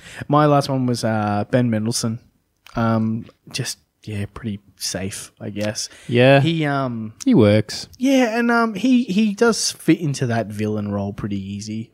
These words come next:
Speaker 1: You
Speaker 2: Yeah.
Speaker 1: know, he's a bit older. You know, this one was hard for me 'cause I was like, "Ugh, who sort of fits this role?"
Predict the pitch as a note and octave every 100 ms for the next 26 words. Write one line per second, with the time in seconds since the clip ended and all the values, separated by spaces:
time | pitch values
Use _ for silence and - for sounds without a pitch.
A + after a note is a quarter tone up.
0 | _ A2 G2+ F#2+ D3 C#3+ C#3+ - A2 A2
1 | A2 A2 G#2+ G#2+ _ _ _ _ _ -
2 | _ _ _ _ _ D3+ C3 A2+ C#3+ E3
3 | E3 E3 A#2 - G#2+ - G2 G2 - A#2
4 | - - - D3 D#3+ - - - _ _
5 | _ - F#3 - A#2 G#2 _ - - A#2
6 | - G2 - G#2 G2+ F#2